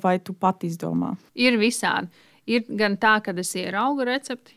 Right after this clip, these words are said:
Speaker 2: ir vairākas receptes, kuras taisu viens pret viens, tad ir tādas, ko es modificēju, tad ir tādas, ka es aizietu ciemos pie kāda, un es redzu, cik garšīgi salāti,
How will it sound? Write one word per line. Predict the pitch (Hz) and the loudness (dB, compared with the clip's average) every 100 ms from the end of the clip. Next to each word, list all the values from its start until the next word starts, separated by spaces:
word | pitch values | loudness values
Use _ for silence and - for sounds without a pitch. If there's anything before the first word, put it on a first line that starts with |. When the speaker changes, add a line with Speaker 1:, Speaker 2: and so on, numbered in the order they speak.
| _ | _
Speaker 2:
ir | 285 196 180 | -6 -4 -4
vairākas | 147 180 190 202 190 | -2 2 4 2 2
receptes, | 190 190 - - | 0 -4 -8 -10
kuras | 185 175 - | -8 -6 -2
taisu | 180 196 180 | 0 0 -2
viens | 160 170 | -6 -8
pret | - - | -12 -4
viens, | 175 175 | -2 -2
tad | 190 180 | -2 -2
ir | 185 | 4
tādas, | 196 190 | 4 4
ko | - | 2
es | 208 | 0
modificēju, | 170 170 175 - - 185 - | 0 -2 -4 -8 -6 -4 -2
tad | 208 | -2
ir | 208 | 0
tādas, | 214 202 196 | 6 6 6
ka | - | -2
es | 190 | 0
aizietu | 190 190 185 - | 2 2 0 0
ciemos | 185 185 185 | 2 2 0
pie | - 180 | -4 -6
kāda, | - 190 190 175 | 0 4 4 2
un | 185 | -2
es | |
redzu, | 175 175 190 175 - - - | -2 0 0 -2 -16 -20 -20
cik | - 185 | -6 2
garšīgi | 202 190 180 | 4 4 4
salāti, | 175 160 - | 4 4 0